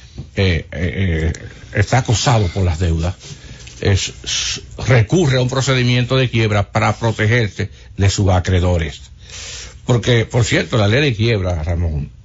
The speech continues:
la creó un tipo que pasó diez años en la cárcel por estar debiendo, por deber dinero,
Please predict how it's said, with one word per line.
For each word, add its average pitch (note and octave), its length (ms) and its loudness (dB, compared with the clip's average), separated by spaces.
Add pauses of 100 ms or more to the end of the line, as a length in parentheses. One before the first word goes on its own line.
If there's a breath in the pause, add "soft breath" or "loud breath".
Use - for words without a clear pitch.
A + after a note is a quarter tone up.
(140)
la G2+ 300 2
creó G#2 220 2
un C#3 160 0
tipo A#2+ 440 -2
que F#2+ 140 -2
pasó A2 340 2
diez D#3+ 300 2
años D#3+ 180 2
en D#3 80 0
la A#2+ 160 0
cárcel C3 280 0
por G#2 120 0
estar A2+ 160 2
debiendo, G#2+ 400 2 (240 loud breath)
por A2 140 2
deber G#2 220 2
dinero, F#2+ 360 0